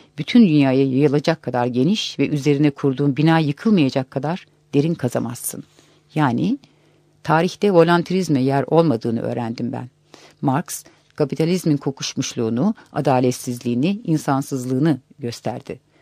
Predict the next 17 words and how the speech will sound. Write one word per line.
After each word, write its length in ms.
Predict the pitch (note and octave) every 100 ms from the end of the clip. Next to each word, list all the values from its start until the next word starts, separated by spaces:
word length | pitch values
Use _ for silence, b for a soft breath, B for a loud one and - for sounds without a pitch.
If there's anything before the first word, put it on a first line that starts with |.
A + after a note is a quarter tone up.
| b
Sömürü 400 | b - D#3 G#3
biçimlerinden 680 | F#3 - C3+ B2 B2 B2 C3
sadece 540 | C3+ - G3 E3+ C#3 C3
biri 140 | D3
olan 260 | C#3+ B2 A#2+
kapitalist 520 | C3 - C#3 C#3+ -
sömürüyü 440 | B2 A#2 A#2+ F3 G#3+ b b
bence 260 | D#3 D#3+ D#3
hiçbir 420 | D3+ A#3+ - C#3
burjuva 240 | C#3 C3+ E3
ekonomistinin 800 | B2+ - B2 B2+ - A#2+ D#3 G#3+ b b
çürütemeyeceği 680 | - D#3 - A3+ G#3+ C#3+ C#3
kadar 240 | - C#3+
açık 380 | B2+ B2+ - G#3
biçimde 340 | B2+ - B2+ D#3+
ortaya 380 | A#2+ - A2+
koydu. 400 | F#2+ - - -